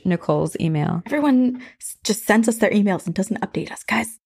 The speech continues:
Speaker 2: in the same email thread, please let us know if you're okay or if something else happened. <laughs>
Speaker 1: Ugh, we have not had an
Speaker 2: We're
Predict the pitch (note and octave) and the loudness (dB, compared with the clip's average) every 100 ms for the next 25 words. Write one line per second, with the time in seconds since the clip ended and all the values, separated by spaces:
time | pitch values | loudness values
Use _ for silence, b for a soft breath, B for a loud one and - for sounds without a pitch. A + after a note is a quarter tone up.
0 | - A3+ A3+ A3+ D4 B3 A3+ G3+ - E3+ | 2 4 4 4 4 4 4 2 2 0
1 | F3 - A#3 - A3 F3+ - F#3+ C#3 - | 0 0 0 2 0 -2 -2 -2 -2 -6
2 | - F3 F#3 E3+ F3+ F#3+ F#3 F3 D4+ G4 | -6 -4 0 2 0 0 0 2 2 2
3 | F4+ F3+ E3 E3+ - A3+ A3 D4 - C4 | 0 0 -2 -4 -6 -2 0 0 2 0
4 | B3+ C4 C4 B3+ E4 - - E4+ - - | 4 4 4 2 -2 -6 -10 -14 -8 4
5 | G3+ G3+ F3+ - - F#3+ F#3 F3+ F3+ E3+ | 6 6 2 -4 0 2 2 2 2 2
6 | F#3 F3 F3 | 2 2 4